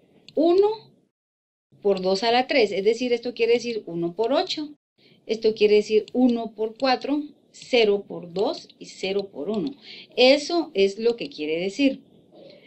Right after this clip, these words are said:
Entonces, acá tenemos, ¿qué significa? Bueno, ¿sí? Significa uno por ocho,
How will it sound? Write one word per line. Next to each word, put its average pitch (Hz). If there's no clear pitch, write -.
Entonces, 208
acá 165
tenemos, 165
¿qué 190
significa? 196
Bueno, -
¿sí? 196
Significa 202
uno 262
por 247
ocho, 226